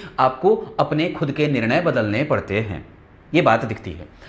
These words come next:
जन्म कुंडली में पिता भाव में मंग-, अ, बुध नीच के हुए हैं तो पिता के साथ संबंध कमजोर। यहाँ का अधिपति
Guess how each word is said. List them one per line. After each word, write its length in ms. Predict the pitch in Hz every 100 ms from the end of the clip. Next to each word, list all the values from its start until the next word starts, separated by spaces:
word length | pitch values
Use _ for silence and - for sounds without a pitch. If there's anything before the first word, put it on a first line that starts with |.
| -
जन्म 200 | 120 202
कुंडली 240 | 214 208 214
में 120 | 208
पिता 200 | 170 196
भाव 260 | 190 196 196
में 80 |
मंग-, 200 | 190 180
अ, 180 | 165 147
बुध 240 | 135 165 170
नीच 240 | 165 160
के 120 | -
हुए 200 | 151 147
हैं 120 | 147
तो 80 | 147
पिता 180 | 139 135
के 100 | 135
साथ 160 | 135 120
संबंध 320 | - 110 143
कमजोर। 440 | 147 143 139 139 - - 127
यहाँ 180 | 170
का 100 | 180
अधिपति 720 | - 156 180 190 190 214 208